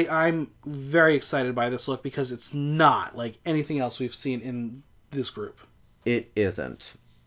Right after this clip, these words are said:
Speaker 2: I'm still gonna give it a boot.
Speaker 1: That's fine.
Speaker 2: I'm gonna give it a boot only because I feel like it, they're different pieces from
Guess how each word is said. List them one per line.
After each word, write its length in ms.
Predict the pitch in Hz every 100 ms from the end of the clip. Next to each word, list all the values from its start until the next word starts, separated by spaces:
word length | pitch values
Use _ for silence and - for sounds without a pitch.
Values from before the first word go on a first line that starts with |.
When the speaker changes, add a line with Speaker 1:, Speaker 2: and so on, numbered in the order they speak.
| _ _ - _ -
Speaker 2:
I'm 220 | 95 101
still 180 | - 92
gonna 160 | 87
give 140 | 80 78
it 80 |
a 40 | 71
boot. 300 | - - - - - -
Speaker 1:
That's 220 | 131 -
fine. 280 | 147 175 156 208 _ _ -
Speaker 2:
I'm 80 |
gonna 140 | 95 98
give 80 | -
it 80 |
a 20 | 104
boot 160 | 107
only 280 | - 135 160
because 480 | 160 160 131 110 101
I 140 | -
feel 260 | 101 - 107
like 180 | 107 104
it, 220 | 101 -
they're 340 | 101 98 92 - - - _ _ _
different 400 | 120 117 127 -
pieces 640 | - 110 101 101 95 90
from 460 | - 95 90 87 80